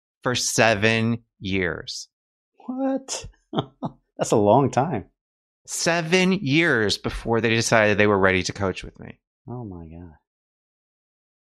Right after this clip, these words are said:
Speaker 1: And that was even before I was a coach. They've been following me. So go,
Speaker 2: Yeah.
Speaker 1: f-, so,
Speaker 2: So
Speaker 1: I mean,
Speaker 2: they've been
Speaker 1: that's
Speaker 2: following your journey all the way.
Speaker 1: They've been following my entire journey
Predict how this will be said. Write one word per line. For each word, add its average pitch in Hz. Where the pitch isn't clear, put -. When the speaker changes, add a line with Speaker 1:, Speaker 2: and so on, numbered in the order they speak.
Speaker 1:
And 156
that 233
was 196
even 160
before 139
I 135
was 123
a -
coach. -
They've 107
been 92
following 87
me. -
So -
go, 139
Speaker 2:
Yeah. 117
Speaker 1:
f-, 156
so, 131
Speaker 2:
So -
Speaker 1:
I -
mean, 147
Speaker 2:
they've 139
been 120
Speaker 1:
that's 110
Speaker 2:
following 120
your 117
journey 110
all 90
the 120
way. 113
Speaker 1:
They've 110
been 180
following 151
my 135
entire 120
journey 95